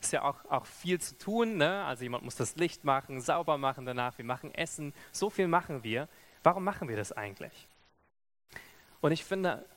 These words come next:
wie wir das uns am besten anschauen können, ist, wenn wir zurückschauen zu der ersten Gemeinde, die es jemals gab. Und das war die Gemeinde in Jerusalem, nachdem Jesus gestorben ist und wieder auferstanden ist.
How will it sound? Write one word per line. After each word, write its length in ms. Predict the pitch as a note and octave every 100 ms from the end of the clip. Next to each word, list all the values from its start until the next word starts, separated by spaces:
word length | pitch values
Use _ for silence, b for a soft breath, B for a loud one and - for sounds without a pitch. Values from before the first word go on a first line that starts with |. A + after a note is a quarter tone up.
| - C3
wie 180 | C#3 F3
wir 360 | F#3 F3 E3 - -
das 180 | D3+ C#3
uns 140 | D#3 D3
am 120 | C3
besten 320 | G#3 - F3
anschauen 460 | D#3 F#3 E3+ D#3+ D3
können, 240 | D3 C#3
ist, 200 | C3+ -
wenn 160 | C3+ C3+
wir 80 |
zurückschauen 880 | - - F#3 F#3 - D3+ C3+ C3 C3 B B B -
zu 160 | -
der 220 | C#3+ C3
ersten 400 | C3 C3+ - -
Gemeinde, 340 | B2 A2+ A2 A2
die 120 | A#2
es 140 | G#2+
jemals 380 | A#2+ A2+ G#2 -
gab. 200 | - G2+ - - - - -
Und 120 | B2+
das 180 | C#3 -
war 80 | D#3
die 80 |
Gemeinde 420 | D3 C#3 C3 B2+ C3
in 180 | C#3
Jerusalem, 640 | D#3 C3+ D3 C3+ A#2 A#2+ D#3 - - _ _ _ _ _ - B B B -
nachdem 300 | B2 D#3+ D#3+
Jesus 340 | D3 D3 -
gestorben 540 | - - - E3+ E3
ist 200 | D3+ C#3 A#2+
und 80 |
wieder 260 | A#2+ A#2+ -
auferstanden 640 | B2+ - - - G2 - -
ist. 280 | - -